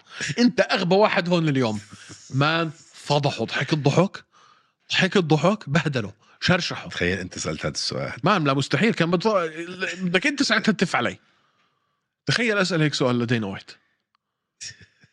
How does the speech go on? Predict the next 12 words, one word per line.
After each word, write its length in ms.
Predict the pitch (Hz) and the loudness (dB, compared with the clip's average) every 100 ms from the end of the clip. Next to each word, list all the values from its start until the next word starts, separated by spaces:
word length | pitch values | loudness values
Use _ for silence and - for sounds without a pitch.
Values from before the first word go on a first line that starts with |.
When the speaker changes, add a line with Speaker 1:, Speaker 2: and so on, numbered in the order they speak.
| _ - - | _ -20 -2
Speaker 1:
شو 220 | - 349 | 6 6
عم 220 | 269 214 | 6 2
بتفكر 580 | 175 - 262 - 190 143 | 2 0 -2 0 0 0
أنت 200 | 135 131 | 0 0
قاعد؟ 320 | 120 117 92 - _ _ _ - _ - | 0 0 -4 -14 _ _ _ -20 _ -6
شو 840 | - - 302 311 277 190 156 135 | -2 6 8 10 8 6 4 2
شارب؟ 440 | - 196 202 135 | 0 2 2 -2
شو 140 | 113 202 | 0 2
Speaker 2:
طب 60 | |
Speaker 1:
شامل؟ 240 | - 185 135 | 2 2 0
Speaker 2:
اسمع، 360 | 104 95 - | -2 -8 -6
اسمع. 340 | 95 - 71 | -6 -4 -8